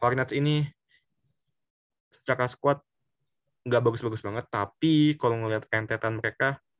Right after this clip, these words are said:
mereka ini bukan tim ala-ala lagi. Mereka udah tim yang emang mau,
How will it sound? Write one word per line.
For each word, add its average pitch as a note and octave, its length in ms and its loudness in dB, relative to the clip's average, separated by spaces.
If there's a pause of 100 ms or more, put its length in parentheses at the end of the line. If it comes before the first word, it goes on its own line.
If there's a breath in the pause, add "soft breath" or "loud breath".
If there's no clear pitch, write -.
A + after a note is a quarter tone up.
(420)
mereka B2+ 480 -2
ini D#3+ 240 2
bukan C3+ 320 0
tim C3+ 320 -4
ala-ala B2+ 480 2
lagi. C#3 320 -2
Mereka A#2+ 240 -8
udah B2 240 2
tim A#2+ 160 -4
yang A2 160 -4
emang G#2 240 -6
mau, G2+ 160 -2